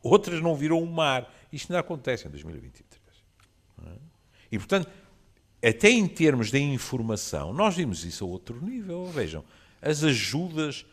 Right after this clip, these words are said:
aos cuidadores informais. Os números que nós temos neste momento de cuidadores informais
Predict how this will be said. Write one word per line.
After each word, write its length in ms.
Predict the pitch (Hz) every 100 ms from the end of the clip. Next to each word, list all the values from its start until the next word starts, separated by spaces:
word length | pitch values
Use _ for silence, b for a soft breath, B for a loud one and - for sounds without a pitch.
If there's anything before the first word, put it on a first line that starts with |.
| b
aos 180 | - 117
cuidadores 540 | - 143 117 110 127 110
informais. 800 | 104 - 80 71 65 - - _ b b b -
Os 220 | 127 -
números 400 | 190 262 226 -
que 80 | 151
nós 180 | 135
temos 260 | - 180 131
neste 320 | 143 131 -
momento 560 | 107 87 71 67 - _ _ _ b b b -
de 200 | 107 101
cuidadores 600 | - 190 156 147 175 147
informais 840 | 131 - 110 95 73 - - -